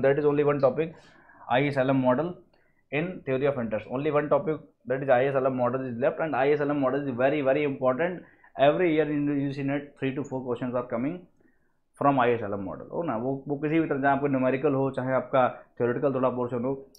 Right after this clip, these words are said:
तो वो मैं बहुत अच्छे से जो है कि इसका पूरा मैं, अ, इसकी पीपीटी लेकर के आऊँगा और आपको समझाने का प्रयास करूँगा। Till then,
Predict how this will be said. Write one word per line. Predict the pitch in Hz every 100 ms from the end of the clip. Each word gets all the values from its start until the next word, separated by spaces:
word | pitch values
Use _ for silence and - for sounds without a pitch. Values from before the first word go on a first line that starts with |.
| - -
तो | 170
वो | 156 180
मैं | 196
बहुत | 139 160
अच्छे | - - 165
से | 156
जो | 151 147
है |
कि | 143 151
इसका | 143 147
पूरा | 135 139
मैं, | 135 139 135 123 - - - -
अ, | 123 120 117 107 76
इसकी | - -
पीपीटी | 127 123 123 131
लेकर | 123 120 117
के |
आऊँगा | 117 120 147 - - _ _ -
और | 117
आपको | 117 117 135 120 -
समझाने | - 117 113 120 123
का |
प्रयास | 117 113 113
करूँगा। | 135 160
Till | 160 165 170
then, | 160